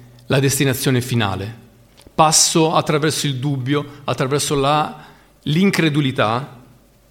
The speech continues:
e arrivo alla destinazione finale. E questa volta ha bisogno di tempo. Ma Gesù vuole che noi elaboriamo ancora la nostra risposta.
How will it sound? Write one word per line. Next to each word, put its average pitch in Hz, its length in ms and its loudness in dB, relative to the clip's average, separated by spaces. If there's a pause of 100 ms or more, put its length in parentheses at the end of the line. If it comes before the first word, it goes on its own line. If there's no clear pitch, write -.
(240)
e 135 120 -2
arrivo 143 320 2
alla 139 120 2
destinazione 135 640 -2
finale. 104 580 -6 (480)
E 113 100 -10
questa 156 260 0
volta 151 240 2
ha - 20 -4
bisogno 135 260 -2
di 131 100 -2
tempo. 104 420 -6 (460)
Ma 139 140 0
Gesù 143 760 -2 (100)
vuole 135 320 2
che 143 100 0
noi 160 840 0 (320)
elaboriamo 143 680 2
ancora 113 240 -4
la 110 100 -2
nostra 110 280 -4
risposta. 98 600 -10